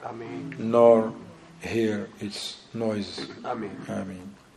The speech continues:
Speaker 2: ثم قال بعد ذلك، وهو يشرح هذه العبارات التي قالها شيخ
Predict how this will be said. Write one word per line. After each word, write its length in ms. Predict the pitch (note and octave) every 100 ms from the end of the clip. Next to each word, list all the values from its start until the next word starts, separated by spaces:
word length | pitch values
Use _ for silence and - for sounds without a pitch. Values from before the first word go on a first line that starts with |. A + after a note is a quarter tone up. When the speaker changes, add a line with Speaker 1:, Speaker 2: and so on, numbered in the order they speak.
| - - - - - - - - - - - - - - - - - _ - - - - - _ _ _ _ _ _ -
Speaker 2:
ثم 160 | B2 C3
قال 320 | C3+ F3+ C#3+
بعد 180 | A#2+ A#2
ذلك، 560 | A2+ B2+ A2 G2+ - - - - - -
وهو 260 | A#2 A#2 B2
يشرح 300 | C3 A#2+ A2
هذه 400 | G#2+ A#2 G#2+ G#2+
العبارات 580 | G#2 G#2+ A2 B2 A#2+
التي 180 | A2+ G#2+
قالها 400 | A2 A#2 A2+ G#2
شيخ 200 | G2+ A#2